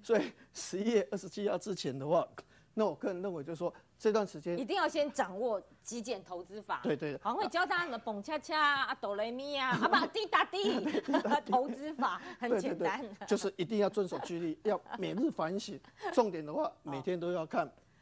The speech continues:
Speaker 2: 股市现场。
Speaker 1: 股市现场。
Speaker 2: OK，
Speaker 1: 每天帮你
Speaker 2: 谢谢大家的支持。
Speaker 1: 做功课，
Speaker 2: 真的。
Speaker 1: 每天帮你收集资料。
Speaker 2: 嗯。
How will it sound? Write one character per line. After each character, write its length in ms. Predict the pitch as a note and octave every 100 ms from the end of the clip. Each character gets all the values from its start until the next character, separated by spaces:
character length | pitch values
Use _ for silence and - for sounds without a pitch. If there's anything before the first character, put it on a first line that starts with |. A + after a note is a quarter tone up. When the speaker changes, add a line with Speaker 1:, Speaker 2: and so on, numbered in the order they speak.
| - -
Speaker 2:
股 100 | F#3+
市 160 | -
现 240 | G3+ G3+ C#3+
场。 200 | - C3+
Speaker 1:
股 140 | G3+ D#3+
市 140 | F3
现 180 | E3 D#3
场。 140 | D3
Speaker 2:
OK， 260 | C#3 E3 -
Speaker 1:
每 80 | D3+
天 200 | C#3 C#4+
帮 80 | G#3
你 60 | G3+
Speaker 2:
谢 60 |
谢 0 |
大 80 | A#3+
家 20 |
的 100 | A3
支 60 | G3
持。 60 |
Speaker 1:
做 120 | C4 F#3+
功 200 | G3 G#3
课， 260 | A3 E3 - _
Speaker 2:
真 0 |
的。 60 | G#3+
Speaker 1:
每 80 | F3+
天 160 | F#3+ G3+
帮 180 | G3+
你 100 | G3 -
收 260 | - A#3+ G#3
集 140 | F3
资 220 | E3+ F#3+
料。 260 | F#3+ F3+ -
Speaker 2:
嗯。 220 | A#3 A3+